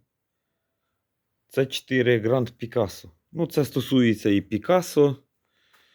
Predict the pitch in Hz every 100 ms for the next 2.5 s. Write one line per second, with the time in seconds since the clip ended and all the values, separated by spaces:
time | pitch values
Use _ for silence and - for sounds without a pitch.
0 | _ _ _ _ _ _ - 98 95 143
1 | 175 - - 143 - 139 120 131 117 113
2 | 110 95 104 98 95